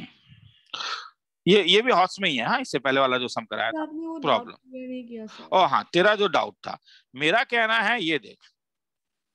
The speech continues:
Speaker 1: अगर मैं तुझे कभी बोलूं B into X is equal to B into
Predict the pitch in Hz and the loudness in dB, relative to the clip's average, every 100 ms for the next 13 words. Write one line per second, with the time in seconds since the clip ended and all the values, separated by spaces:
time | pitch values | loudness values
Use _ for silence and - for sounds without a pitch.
0 | _ _ _ _ _ _ _ _ _ _ | _ _ _ _ _ _ _ _ _ _
1 | _ _ _ _ _ _ _ _ _ _ | _ _ _ _ _ _ _ _ _ _
2 | _ 156 160 247 269 254 196 208 190 170 | _ -2 0 0 0 -2 0 0 0 0
3 | 165 127 113 110 180 233 _ _ _ _ | 0 -2 -6 -8 -14 -18 _ _ _ _
4 | _ _ _ _ _ _ _ _ _ _ | _ _ _ _ _ _ _ _ _ _
5 | _ _ _ _ _ _ _ _ _ - | _ _ _ _ _ _ _ _ _ -20
6 | _ - 113 123 302 262 254 247 247 214 | _ -20 -8 2 4 6 4 4 4 4
7 | 226 202 214 208 220 196 240 156 160 180 | 2 0 0 2 2 2 -2 2 2 2
8 | 170 165 190 | 0 2 2